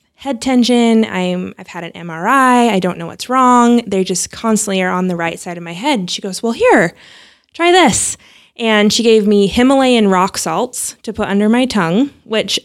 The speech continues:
to this day, I don't know why. <laughs> I should ask her. Um, and then she gave me an oil called Past Tense, which is a blend specific to doTERRA, but it's their tension blend. So I apli-, applied it on the back of my neck, temples, um,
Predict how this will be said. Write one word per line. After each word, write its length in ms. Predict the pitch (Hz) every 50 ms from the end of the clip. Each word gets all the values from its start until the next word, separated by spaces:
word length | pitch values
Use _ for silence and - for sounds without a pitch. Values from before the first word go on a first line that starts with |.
| _ _ _
to 160 | - - 247
this 180 | 247 254 247 -
day, 220 | 233 214 214 208
I 60 | 202
don't 160 | 190 190 185
know 120 | 180 190 190
why. 380 | 185 180 165 165 214 277 - -
<laughs> 60 | -
I 100 | - 269
should 180 | 247 - 285 -
ask 260 | 190 190 220 - -
her. 140 | - 202 247 339 - - - - - - 170 - - - -
Um, 500 | - 247 254 247 240 233 226 220 220 220 -
and 180 | - 240 233
then 140 | 233 233 233
she 180 | 233 - - 240
gave 180 | 247 247 247
me 120 | 226 233 226
an 80 | 208
oil 220 | - 208 214 208 214
called 280 | 214 - 220 196 190
Past 400 | - - - 202 190 190 - -
Tense, 420 | - - 180 170 175 208 - - -
which 220 | 208 202 196 - -
is 120 | 214 190
a 80 | 202 196
blend 580 | 185 196 202 202 202 202 196 202 202 202 190 - _ _ _ _ _ _ _ _
specific 640 | - - - - 240 220 - 311 330 - 370 320 -
to 140 | - 240 202
doTERRA, 640 | 196 185 180 - 196 175 165 160 165 175 214 214 - _ -
but 80 | 208
it's 200 | 208 202 202 -
their 120 | - 202 185
tension 460 | 185 - - 262 277 - - 214 190
blend. 440 | 175 175 156 147 - 165 185 - - _ _ _
So 160 | _ - - 233
I 100 | 233 226
apli-, 220 | 208 226 226 220 -
applied 280 | 214 214 - 247 254
it 80 | 262 254
on 100 | 233 220
the 80 | 214 196
back 240 | 202 208 220 220
of 80 | 226 214
my 120 | 220 220
neck, 400 | 214 208 196 190 190 190 - - _ _ _ _ _ _ _ _ _
temples, 800 | _ - 233 233 233 226 226 214 208 208 214 214 214 - - - _ - - - - _ _ _
um, 500 | - 202 202 190 185 180 175 175 - -